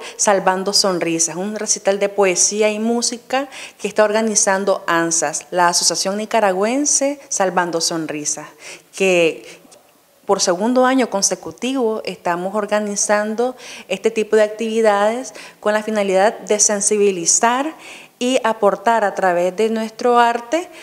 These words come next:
con el acceso a la educación como derecho constitucional y también crear condiciones, es decir, que estos niños y niñas quienes van a ser beneficiados puedan, este, tener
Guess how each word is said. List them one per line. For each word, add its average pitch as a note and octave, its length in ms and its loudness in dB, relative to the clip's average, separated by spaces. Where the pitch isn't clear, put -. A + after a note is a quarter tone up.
con A#3+ 220 4
el A#3 140 2
acceso G3+ 800 -2
a F#3+ 120 2
la G#3 120 2
educación F3+ 640 -4
como G#3+ 340 0
derecho F#3+ 420 -2
constitucional G#3 960 -2
y A3+ 160 -4
también B3 500 2
crear F#3+ 340 2
condiciones, F#3 760 -4
es F3 60 -8
decir, G#3 340 -2
que E3 380 -6
estos G3 320 -2
niños A3+ 260 -2
y A3 80 -6
niñas G#3+ 360 -2
quienes F3 200 -4
van E3+ 140 -4
a F#3 60 -6
ser G3+ 180 -4
beneficiados G#3 960 -2
puedan, A3+ 480 4
este, F#3 320 -6
tener F#3+ 580 0